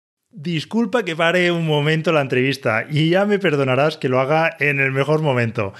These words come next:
pero es que tengo que pedirte dos favores, serán diez segundos y de verdad que a mí me vas a ayudar muchísimo.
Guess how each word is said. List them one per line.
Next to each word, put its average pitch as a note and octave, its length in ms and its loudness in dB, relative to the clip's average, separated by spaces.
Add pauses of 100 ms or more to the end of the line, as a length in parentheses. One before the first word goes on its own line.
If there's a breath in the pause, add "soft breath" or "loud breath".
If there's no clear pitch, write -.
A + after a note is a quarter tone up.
(240 loud breath)
pero D3 180 0
es F3 80 -2
que F3+ 120 -4
tengo F#3+ 200 2
que F#3 120 -2
pedirte F#3 560 0
dos A3 300 0
favores, F#3 520 0
serán C3+ 320 0
diez F3 240 -2
segundos E3 580 0
y D#3+ 140 -2
de C#3 80 2
verdad D3 380 0
que - 100 -8
a C3 60 0
mí D#3+ 180 0
me D#3 160 -4
vas C3+ 140 -2
a - 20 -2
ayudar B2 240 0
muchísimo. G2 560 -10